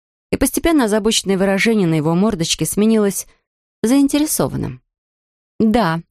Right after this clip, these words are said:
дяденька в кресле спит крепким сном, но факт остается фактом. Он ужасно спешит. Сам же просил постричь его поживее. И хотя мистер Слуп не давал разрешения с первого же дня стричь клиентов, он упомянул, что через недельку,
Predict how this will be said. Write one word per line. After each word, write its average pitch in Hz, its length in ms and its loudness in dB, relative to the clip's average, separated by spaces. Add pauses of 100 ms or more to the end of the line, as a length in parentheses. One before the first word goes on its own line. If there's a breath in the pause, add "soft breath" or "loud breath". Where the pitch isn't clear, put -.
(340)
дяденька 240 540 0
в - 60 -16
кресле 226 340 -2
спит - 280 -4
крепким 208 400 0
сном, 185 380 0 (500)
но 247 100 2
факт - 300 -4
остается 185 400 -2
фактом. 151 460 -4 (440)
Он 165 140 2
ужасно 170 320 0
спешит. - 500 -4 (680)
Сам 208 300 2
же 277 100 2
просил 226 400 0
постричь 175 460 -2
его 165 120 0
поживее. 160 520 -2 (580)
И 214 60 0
хотя 262 320 0
мистер 240 380 2
Слуп 233 320 -2
не 202 120 2
давал 233 360 2
разрешения 175 600 0
с - 80 -6
первого 160 340 0
же 180 140 0
дня 170 180 0
стричь - 380 -2
клиентов, 175 580 -2 (440)
он 180 160 2
упомянул, 175 500 2
что - 180 0
через 165 280 0
недельку, 147 680 0